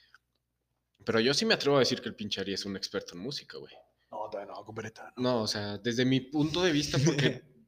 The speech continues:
Speaker 2: <laughs>
Speaker 1: llevo años creciendo con él, pues, le sabe, güey, le sabe. Y,
Speaker 2: Ahí
Speaker 1: y eso
Speaker 2: vamos,
Speaker 1: es
Speaker 2: ahí vamos.
Speaker 1: la finalidad, güey.
Speaker 2: Ahí vamos.
Speaker 1: Ahí la llevamos,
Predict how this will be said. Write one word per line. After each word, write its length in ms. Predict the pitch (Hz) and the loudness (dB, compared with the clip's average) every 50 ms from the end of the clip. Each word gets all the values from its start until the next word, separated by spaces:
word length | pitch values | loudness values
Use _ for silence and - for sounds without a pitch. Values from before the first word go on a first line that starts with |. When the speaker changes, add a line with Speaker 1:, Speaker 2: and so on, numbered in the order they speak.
| _ _ | _ _
Speaker 2:
<laughs> 260 | _ - - 147 139 | _ -14 -10 -8 -4
Speaker 1:
llevo 380 | 127 127 123 117 123 135 143 143 | 0 2 2 4 4 4 4 4
años 260 | 139 131 135 139 139 | 4 4 2 0 -2
creciendo 400 | - - 139 135 117 107 107 117 | -2 -4 -4 -2 -4 -4 -6 -6
con 140 | - 135 123 | -6 -6 -6
él, 100 | 117 110 | -6 -8
pues, 220 | - - - - _ - | -10 -14 -18 -18 _ -12
le 140 | 95 101 - | -6 -4 -2
sabe, 340 | - - - - 151 143 | -2 -2 -4 -4 -6 -6
güey, 240 | - - 95 92 90 - | -6 -6 -8 -8 -8 -8
le 80 | 98 90 | -6 -4
sabe. 340 | - - 90 127 120 101 - _ - - - _ _ _ _ _ _ _ _ _ | -2 -2 -2 -2 -4 -6 -8 _ -20 -20 -20 _ _ _ _ _ _ _ _ _
Y, 460 | - 110 117 113 113 110 110 110 107 | -4 -2 0 0 0 0 -2 -2 -4
Speaker 2:
Ahí 60 | 101 101 - - - - | -6 -8 -12 -16 -12 -6
Speaker 1:
y 120 | 113 120 - | -2 0 0
eso 120 | - - 156 | 0 0 -2
Speaker 2:
vamos, 100 | 156 - | -2 -4
Speaker 1:
es 0 | 113 | -4
Speaker 2:
ahí 60 | 113 | -6
vamos. 160 | 110 123 123 | -4 -4 -4
Speaker 1:
la 60 | 165 165 | -4 -2
finalidad, 480 | - 156 147 135 117 107 110 110 120 113 | -2 -2 -4 -2 -2 -2 0 0 0 -2
güey. 180 | 101 95 92 - 143 170 - _ _ _ _ _ _ | -4 -8 -10 -12 -14 -18 -18 _ _ _ _ _ _
Speaker 2:
Ahí 140 | - 123 135 | -8 -4 -2
vamos. 420 | 131 117 107 104 104 - - - - - - _ _ - | -2 -2 -4 -6 -10 -14 -16 -16 -16 -18 -20 _ _ -12
Speaker 1:
Ahí 100 | 107 110 | -10 -8
la 120 | 113 127 | -6 -6
llevamos, 460 | 131 120 101 - 98 98 95 - - | -6 -6 -6 -6 -8 -10 -12 -14 -16